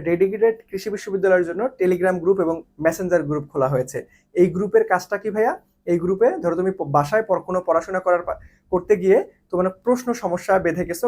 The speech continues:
বা সলভ করতে পারতেছো না, এই প্রশ্নটাই ultimately এই গ্রুপে ডিসকাশনের মাধ্যমে তুমি সমাধান করতে পারবে। So যারা এখনো Telegram গ্রুপ এবং মেসেঞ্জার গ্রুপে যুক্ত হয়ে যাওনি, তারা অবশ্যই, অবশ্যই যুক্ত হয়ে যাবে। মেসেঞ্জার গ্রুপ এবং Telegram গ্রুপের লিঙ্কটা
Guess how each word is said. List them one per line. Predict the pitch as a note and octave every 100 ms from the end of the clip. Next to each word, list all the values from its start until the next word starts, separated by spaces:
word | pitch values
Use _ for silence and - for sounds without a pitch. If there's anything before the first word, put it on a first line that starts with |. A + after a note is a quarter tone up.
| F3+
বা | - - _ -
সলভ | F3 F3
করতে | F3 F3 C#3+
পারতেছো | C#3 - B2
না, | B2 _ _ _
এই | F3 B3 B3
প্রশ্নটাই | G3 G3 G#3 A#3+ D#4 G4 -
ultimately | D#3 F#3 F#3 - -
এই | F3+
গ্রুপে | E3+ F3+ F3
ডিসকাশনের | D#3+ - F3+ F3+ F3
মাধ্যমে | D#3+ G3+ A3+
তুমি | E3+ E3
সমাধান | C#3 D3 C3+
করতে | C3+ C3
পারবে। | B2 B2+ C3 _ _ -
So | D3
যারা | D#3 F#3 F#3
এখনো | - A3+ A#3 -
Telegram | E3 E3 F3 E3+
গ্রুপ | E3+ F3
এবং | E3+ D#3+
মেসেঞ্জার | C#3+ D#3 D#3+ D3
গ্রুপে | D#3+ D#3+ D#3+ D#3+ _ C#3+
যুক্ত | F#3+ F#3+ A3
হয়ে | G#3
যাওনি, | G#3 A#3 A#3+
তারা | E3 D#3+
অবশ্যই, | E3+ - G3
অবশ্যই | F3+ G#3 E3
যুক্ত | D#3+ F3
হয়ে | F3
যাবে। | F#3 C4+ - _ _ _ D#3
মেসেঞ্জার | F3+ F#3+ G3+ F3+
গ্রুপ | G#3 F#3
এবং | F3+ F#3
Telegram | F#3 F#3 F#3+ D#3
গ্রুপের | E3 F3+ D3
লিঙ্কটা | E3+ G3